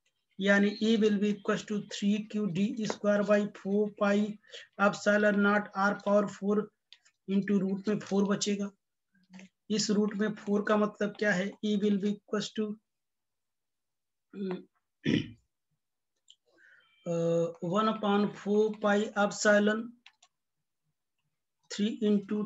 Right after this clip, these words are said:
two Q D square by R power four। और यही क्या होता है? Q होता है।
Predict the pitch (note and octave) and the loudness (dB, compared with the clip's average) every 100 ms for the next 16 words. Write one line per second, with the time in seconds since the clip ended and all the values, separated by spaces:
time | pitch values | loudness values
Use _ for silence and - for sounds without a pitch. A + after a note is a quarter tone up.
0 | - G#3 G#3 G#3+ G#3+ - G#3+ G#3 D#3+ G3+ | -6 -4 -4 -4 -8 -4 -2 -2 0 0
1 | A#3 A3+ G#3 - - G#3 G#3+ A#3 - _ | -2 -4 -6 -6 -2 0 0 -2 -12 _
2 | _ _ _ _ _ _ E3+ F#3 G3 - | _ _ _ _ _ _ -6 -4 -4 0
3 | F#3+ F#3+ G3+ G3 F#3+ - F#3 F#3+ G#3 _ | 0 0 0 0 -2 -6 -10 -12 -14 _
4 | _ _ _ _ _ F3+ F3+ F#3 F3 G#3 | _ _ _ _ _ -4 0 0 0 0
5 | A3 G#3+ G3+ G#3 A3 G3+ D3 - - G3 | 2 4 2 2 0 2 -2 -8 -6 -2
6 | G3 G3 G3 G3 F3 | 0 -2 -2 -6 -6